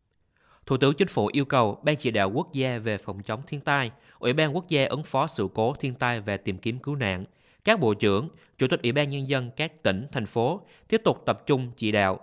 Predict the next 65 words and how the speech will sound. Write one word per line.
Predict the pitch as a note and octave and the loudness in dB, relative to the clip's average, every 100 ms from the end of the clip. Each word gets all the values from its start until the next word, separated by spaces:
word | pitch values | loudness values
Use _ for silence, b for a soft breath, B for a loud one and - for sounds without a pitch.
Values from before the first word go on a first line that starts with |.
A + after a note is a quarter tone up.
| - | -6
triển | A#2+ A2+ | -4 -2
khai | E3+ D3+ | 0 0
công | C#3 C3 | -2 -4
tác | E3 - | -6 -6
ứng | C3 | -8
phó | - B2 | -2 -2
mưa | C#3+ C3 | 0 0
lũ, | G#2+ F#2+ D3 B B | 0 0 -2 B B
bảo | A#2 | 2
đảm | A#2 A2 D3 | 4 4 0
an | D3 D3 | -6 0
toàn | B2 | 0
tính | G2+ D3+ | 0 -4
mạng | C3 F#2 | -4 -4
cho | B2+ | -4
người | A#2+ A2 G2+ | -4 -4 -2
dân, | B2+ B2+ b b | -2 -4 b b
tập | B2+ | 0
trung | F3 D3+ | 2 2
thực | C#3 | 0
hiện | A#2 G2+ G#2+ | 0 0 0
một | G2+ | -4
số | - | -2
nhiệm | D3+ A2 | -2 -2
vụ | G#2 F#2 | 0 0
chủ | G#2 | 0
yếu | G2+ A#2 D#3 | 2 2 0
đã | A#2 | 0
được | A2 F#2+ | 0 0
nêu | B2+ A#2+ A2 | -2 -2 -2
trong | A2+ G#2 | -6 -6
công | G2 G2+ | -8 -8
điện. | F#2 - _ _ _ _ _ _ | -10 -12 _ _ _ _ _ _
Chuyển | - C3 | -2 0
sang | F3+ E3+ | 2 2
một | B2+ | 2
số | D3+ | 0
thông | E3+ C#3 | 0 0
tin | C3+ A2+ | 0 2
dự | G2+ | 0
báo | G#2 B2 | 2 0
thời | B2 | -2
tiết. | - D3 - _ _ _ _ _ | -2 -4 -4 _ _ _ _ _
Theo | F3 | -2
Trung | E3+ F3 | 0 2
tâm | E3 C3 | 0 2
Dự | G#2+ | 2
báo | A#2 | 2
Khí | C#3+ E3+ | 0 -2
tượng | C#3 G2+ | 0 -2
Thủy | G2+ G#2 | -2 -4
văn | C#3 B2+ | -4 -6
Quốc | D#3 | -6
gia, | D3 C3+ A#2 b b b | -2 -2 -4 b b b
từ | - | -4
ngày | C3+ C3 | 0 0
mùng | B2+ B2 C#3 | 0 -2 -2
năm | D#3 C#3 | -4 -4
đến | C#3+ D#3 | -8 -6
ngày | C3+ | -6
mùng | A2 G2+ | -6 -6
sáu | - A#2 C3+ | -4 -4 -4
tháng | D#3 | -4
mười | D#3 | -6
một, | A2+ G2+ - | -4 -4 -4